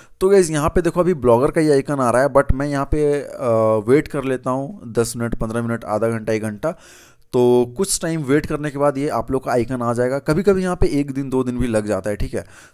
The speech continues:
तो यहाँ पे आपका खुद का ये आइकन यहाँ पे आ जाएगा, कुछ टाइम लगेगा, उसके बाद फिर मैं आप लोग को दिखाता हूँ कि मेरा फैब आइकन कैसा यहाँ पे शो हो रहा है।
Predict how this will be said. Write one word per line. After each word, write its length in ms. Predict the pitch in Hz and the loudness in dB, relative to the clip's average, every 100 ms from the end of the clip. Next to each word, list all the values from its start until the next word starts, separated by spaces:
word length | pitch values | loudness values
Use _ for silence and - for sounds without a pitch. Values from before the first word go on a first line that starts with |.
| - | -10
तो 100 | 131 | -8
यहाँ 300 | 131 139 175 185 | -8 -8 -6 -4
पे 120 | 180 | -4
आपका 340 | - 127 - | -4 -4 -4
खुद 360 | 143 - 123 120 | -8 -8 -10 -10
का 200 | 120 147 | -6 -4
ये 420 | 131 139 156 - _ - | -4 -6 -8 -12 _ -6
आइकन 340 | 113 107 127 | -4 -4 -6
यहाँ 180 | 117 113 | -4 0
पे 160 | 160 - - | -2 -2 -6
आ 160 | 98 104 | -2 0
जाएगा, 340 | 101 104 151 | 0 -2 -4
कुछ 280 | 156 131 - | -6 -8 -6
टाइम 220 | 113 117 113 | -4 -4 -2
लगेगा, 320 | 110 117 165 | -2 -2 -4
उसके 340 | - 120 131 | -6 -10 -2
बाद 160 | 123 123 | 0 0
फिर 140 | 123 | -2
मैं 80 | 127 | -6
आप 80 | 120 | -4
लोग 100 | 127 | -4
को 100 | 123 | -6
दिखाता 360 | 110 113 110 | -4 -6 -6
हूँ 80 | 123 | -8
कि 120 | 127 | -10
मेरा 280 | 117 117 120 | -10 -8 -8
फैब 220 | 117 113 | -6 -2
आइकन 260 | 110 110 117 | -2 -2 -8
कैसा 240 | 113 104 | -8 -6
यहाँ 120 | 107 104 | -6 -6
पे 140 | 123 | -6
शो 200 | 113 107 | -4 -2
हो 140 | 98 | -2
रहा 120 | 82 | -4
है। 80 | - | -8